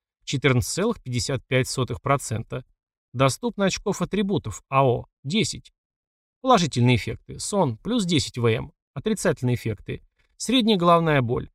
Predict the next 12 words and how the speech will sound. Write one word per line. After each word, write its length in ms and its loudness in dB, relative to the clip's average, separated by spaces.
Штраф 520 0
одна 300 0
целая 320 2
три 180 -2
десятых 500 -2
процента 480 0
В 100 2
М. 240 2
Ушиб 420 2
пяточной 500 0
кости. 380 -2
Штраф 440 0